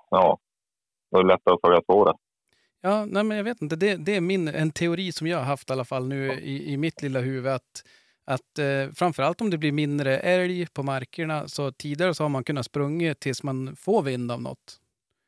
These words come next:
Speaker 1: Ja.
Speaker 2: Medans nu är
Speaker 1: Ja,
Speaker 2: det
Speaker 1: det
Speaker 2: att man får, man får följa det där första spåret som man hittar kanske tills man hittar den älgen.
Speaker 1: Ja, för hundar är, det är inga dumma djur. De är ju så.
Speaker 2: Ja, absolut.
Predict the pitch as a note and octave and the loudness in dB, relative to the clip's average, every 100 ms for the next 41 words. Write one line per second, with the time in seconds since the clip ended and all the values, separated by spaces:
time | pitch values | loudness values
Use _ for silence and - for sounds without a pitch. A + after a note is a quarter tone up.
0 | _ - F#2+ D#2+ - _ _ _ _ _ | _ 4 6 6 2 _ _ _ _ _
1 | _ E3 D#3 D3 C3+ D#3 F#3 F3 E3 F3+ | _ -4 -2 0 -2 0 2 4 6 6
2 | F#3+ - D3 C#3+ B2+ D3 C3+ D3+ D3 C#3+ | 4 0 -8 -6 -4 -2 -2 0 -2 -2
3 | C#3 C#3+ E3 D#3 C3+ - B2+ - E3 - | -2 0 0 0 -2 -4 -8 -4 -6 -4
4 | B2+ B2+ B2 C3 B2 B2 A#2+ - - D3 | -4 -4 -4 -4 -4 -4 -6 -6 -4 -4
5 | B2+ - C#3 C3+ - C3 B2 B2+ F3 C#3+ | -4 -8 -8 -8 -6 -6 -4 -4 -4 -2
6 | C3 A#2 C3+ C3 - - _ _ _ _ | -2 -4 -8 -8 -12 -16 _ _ _ _
7 | _ _ - F2+ - _ _ E2+ E2 F2+ | _ _ -2 0 0 _ _ 4 6 6
8 | F#2 G2+ F#2 E2+ F2+ F#2 F#2+ F#2+ G2 G2 | 6 6 6 6 4 6 6 6 6 6
9 | D#2+ D2+ - _ _ E2+ F#2 G2 F2+ - | 6 4 0 _ _ 0 6 8 8 4
10 | D2+ _ _ _ _ _ _ B2 C#3+ C3 | 2 _ _ _ _ _ _ -4 -2 -2
11 | _ _ _ _ _ _ _ _ _ C#3 | _ _ _ _ _ _ _ _ _ -14
12 | - - D#3 B2 _ - | -10 -6 -4 -4 _ -20